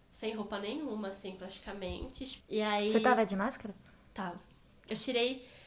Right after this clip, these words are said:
Speaker 1: a máscara durante a, durante a cirurgia porque eu passei muito mal. Que isso eu também não sabia que acontecia. Pra mim, ci-, a cirurgia da cesárea, você chegava lá, tomava anestesia, que falavam que dói muito. Eu não lembro de sentir dor,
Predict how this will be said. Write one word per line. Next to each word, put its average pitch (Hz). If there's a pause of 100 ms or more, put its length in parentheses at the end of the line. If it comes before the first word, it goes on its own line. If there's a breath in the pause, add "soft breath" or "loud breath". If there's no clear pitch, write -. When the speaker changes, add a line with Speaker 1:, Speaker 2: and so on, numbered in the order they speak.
(180 loud breath)
Speaker 1:
a 208
máscara 208
durante 208
a, 247 (160)
durante 202
a 247
cirurgia 214
porque 214
eu 214
passei 220
muito 214
mal. 202 (120)
Que 240
isso 226
eu -
também 220
não 202
sabia 220
que -
acontecia. 220
Pra 208
mim, 202
ci-, -
a 196
cirurgia 214
da 202
cesárea, 196
você 214
chegava 185
lá, 180 (500 soft breath)
tomava 196
anestesia, 196
que -
falavam 190
que 190
dói 190
muito. 208 (480 soft breath)
Eu 208
não 226
lembro 294
de 277
sentir 226
dor, 208